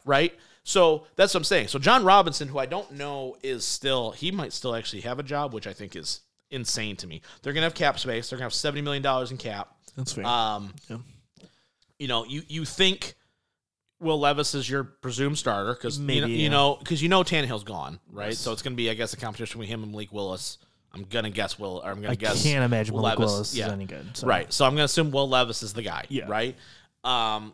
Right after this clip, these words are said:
Speaker 1: Derrick Henry's probably gone, right? But you have no offensive weapons on this team. I mean, DeAndre Hopkins, uh, sure,
Speaker 2: Yeah,
Speaker 1: I
Speaker 2: Der-,
Speaker 1: guess.
Speaker 2: Derrick Henry's gone, so who knows?
Speaker 1: Right. So in,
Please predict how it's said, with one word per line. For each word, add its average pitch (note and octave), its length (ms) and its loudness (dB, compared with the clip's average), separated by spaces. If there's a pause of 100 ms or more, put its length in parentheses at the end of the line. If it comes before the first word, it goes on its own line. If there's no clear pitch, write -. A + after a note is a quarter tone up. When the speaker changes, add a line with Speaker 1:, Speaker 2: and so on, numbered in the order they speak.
Speaker 1:
Derrick F3 280 0
Henry's D#3+ 280 0
probably B2+ 360 -4
gone, G2+ 380 -10 (140)
right? A2 260 -6
But B2+ 160 -8
you A3+ 120 -4
have C4 260 2
no F#3 200 4
offensive E3 360 4
weapons A#2+ 300 2
on F2 120 -6
this D#2 120 -8
team. C#2+ 220 -8 (340)
I D3+ 80 0
mean, D#3+ 140 2
DeAndre G3+ 280 6
Hopkins, F3+ 600 4 (540)
uh, - 140 -16 (420)
sure, D#3+ 480 8
Speaker 2:
Yeah, - 80 0
Speaker 1:
I A#2+ 60 0
Speaker 2:
Der-, D3+ 100 2
Speaker 1:
guess. C#3+ 220 6
Speaker 2:
Derrick D#3+ 180 2
Henry's C#3+ 280 4
gone, B2+ 560 4 (640)
so A2 500 8 (120)
who D3+ 120 8
knows? F2 420 0
Speaker 1:
Right. C#3 360 2
So E3 460 6
in, E3+ 180 0